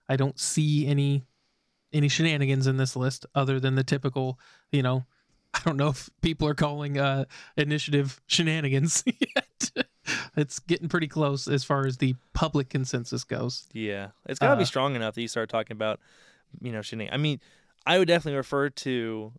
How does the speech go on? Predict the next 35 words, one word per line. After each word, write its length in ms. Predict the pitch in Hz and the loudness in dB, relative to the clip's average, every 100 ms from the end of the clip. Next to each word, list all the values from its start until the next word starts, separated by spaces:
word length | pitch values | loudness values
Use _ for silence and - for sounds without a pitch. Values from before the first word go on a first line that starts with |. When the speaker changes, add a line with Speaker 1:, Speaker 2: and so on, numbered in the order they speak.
| - | -6
Speaker 2:
abusing, 960 | 123 120 127 127 117 113 107 104 104 - _ _ | -6 -2 -2 -2 -2 -4 -6 -10 -16 -20 _ _
um, 560 | 113 107 98 50 - - _ - | -8 -6 -6 -10 -12 -16 _ -8
Monarch 440 | 123 123 147 170 | -2 0 0 0
as 100 | 160 | -4
shenanigans, 760 | 160 160 156 156 160 185 202 - _ _ _ - | -2 -2 -2 -2 -2 -2 -4 -8 _ _ _ -10
and 400 | 113 110 113 113 | -6 -4 -4 -4
you're 120 | 151 | -4
abusing 400 | 180 214 226 208 | -2 0 0 2
this 140 | 208 | 0
pretty 200 | - 202 | 0 0
hard. 400 | 180 160 127 113 107 | 2 2 0 -2 0
Speaker 1:
Yep. 180 | 175 208 _ _ _ _ - | 0 0 _ _ _ _ -8
Um, 300 | 143 135 131 | -2 0 0
the 80 | 131 | 0
Seasoned 380 | 131 180 160 156 | 2 2 4 2
Dungeoneer 560 | 147 143 135 139 143 143 | 2 2 2 2 2 2
is 200 | 135 127 | 0 0
the 80 | |
one, 380 | 135 135 135 131 - _ _ _ | 0 0 0 -2 -6 _ _ _
uh, 320 | 131 123 107 104 - _ _ _ - - _ _ - - | -6 -4 -4 -8 -12 _ _ _ -14 -14 _ _ -20 -4
Speaker 2:
Whiskey 280 | 156 - 123 | -4 -2 -4
was 100 | 107 | -2
talking 280 | 120 107 | -4 2
Speaker 1:
Whiskey 180 | 156 160 | 2 2
Speaker 2:
about. 140 | 143 123 | 0 0
Speaker 1:
was 120 | 120 | 0
talking 280 | 131 123 127 | -2 -2 -2
about, 220 | 120 - | 0 0
yep. 180 | 143 139 _ _ _ _ - | -2 -2 _ _ _ _ 0
Uh, 240 | 135 131 | 2 2
and 100 | 135 | 2
the 40 | 151 | 2
big 200 | 170 151 | 2 0
thing 180 | 151 143 | 0 2
there, 340 | 139 143 143 | 0 0 -4